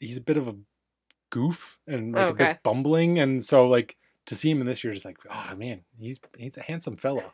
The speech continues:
Speaker 2: <laughs>
Speaker 1: He's a handsome guy. So, um, but yeah, no, we can, we can sort of, uh, wrap up Pride and Prejudice there. I think, like, you obviously need to keep going.
Speaker 2: Keep reading?
Speaker 1: Just
Speaker 2: Okay.
Speaker 1: finish the book.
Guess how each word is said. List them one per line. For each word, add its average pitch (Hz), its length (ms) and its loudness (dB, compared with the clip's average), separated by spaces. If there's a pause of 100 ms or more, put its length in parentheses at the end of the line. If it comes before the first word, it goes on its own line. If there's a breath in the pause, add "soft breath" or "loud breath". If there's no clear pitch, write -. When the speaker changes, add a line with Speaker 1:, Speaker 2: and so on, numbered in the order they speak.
(140)
Speaker 2:
<laughs> - 260 -6
Speaker 1:
He's 135 140 -6
a 123 60 -2
handsome 170 300 0
guy. 101 360 0
So, 107 380 0 (800 soft breath)
um, 151 460 2 (160)
but 202 80 4
yeah, 277 140 12
no, 262 160 12
we 240 140 8
can, 247 220 4
we 240 80 2
can 240 140 2
sort 233 200 0
of, 180 160 0
uh, 160 320 6 (280)
wrap 156 480 2 (360)
up 139 220 -4 (140)
Pride 135 160 -4
and 120 100 -6
Prejudice 123 340 -4
there. 120 280 -2
I 143 80 4
think, 196 280 -2
like, 127 180 -6
you 156 200 2
obviously 135 380 -2
need 117 240 -4
to 110 160 -4 (560)
keep 110 320 -12
going. 123 320 -10 (240)
Speaker 2:
Keep 202 160 -4
reading? 190 280 2
Speaker 1:
Just 165 180 0
Speaker 2:
Okay. 208 120 4
Speaker 1:
finish 180 240 2
the - 80 -8
book. 117 300 -2